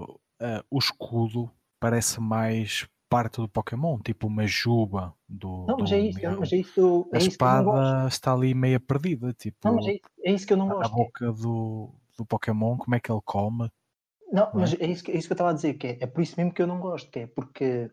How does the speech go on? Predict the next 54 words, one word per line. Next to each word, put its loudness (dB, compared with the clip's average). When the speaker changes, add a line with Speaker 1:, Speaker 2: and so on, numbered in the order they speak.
Speaker 2:
o -10
facto -8
do -2
escudo -4
fazer -2
realmente -6
parte -6
do -8
Pokémon -4
fica -4
de -6
uma -4
forma -6
tão -2
estranha, -4
porque -12
é -4
um, -8
é 0
tão 4
pouco 0
natural, -2
não -6
é? -10
Enquanto -2
a -4
espada -2
também -2
não -4
é -4
natural, -4
mas -2
ao 0
menos 0
tu -20
consegues -2
pensar -8
que 0
é 4
um 4
acessório, -2
apesar -2
de -6
ser, -4
obviamente, -2
parte 2
da 2
boca 0
que 0
ele 2
nunca -4
vai 0
conseguir 0
comer. -4